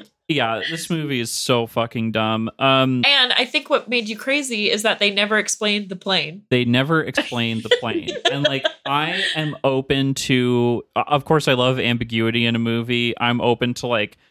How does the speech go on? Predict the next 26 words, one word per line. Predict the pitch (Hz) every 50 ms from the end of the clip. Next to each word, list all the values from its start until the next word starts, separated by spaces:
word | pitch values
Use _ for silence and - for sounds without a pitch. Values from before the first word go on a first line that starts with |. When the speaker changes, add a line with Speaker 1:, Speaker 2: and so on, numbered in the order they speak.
| _ _ _ _ _ _ _ _
Speaker 2:
you | - 135 127
know, | 120 110 107
presenting, | - - - 151 139 - - 131 131 127 - - 135 127 127 123
like, | 127 123 120 117 104 -
a, | 120 113 113 113 - -
an | 123 120 120 -
image | - - 120 131 131 123 123 123 120 -
or | 127 123 117
something, | - - 127 120 123 - - 123 120 120 120 120 117 - -
and | 120 120 120
then | 120 117 117
it's | 120 113 -
like, | - 120 113 113 - -
"Oh, | - 139 135 123 117 113 113 117 _ _ _ _ _ _ _ -
what | 135 135 139
does | 139 131 -
this | 139 135 - -
mean?" | 147 143 147 143 127 117 110 107 _ _ _ _ -
But | 139 131 120 - _ _ _ -
the | 143 143
movie | 143 143 151 165 185 175 185 185 175
is | 147 151 135 139
also | 135 139 143 139 - 156 139 131
very | 117 120 123 127 131 131 135
committed | - - 143 127 123 123 123 123 120 117 117 117 -
to | - - - 139 127 127 127 127 127 123 123 120 123 123 123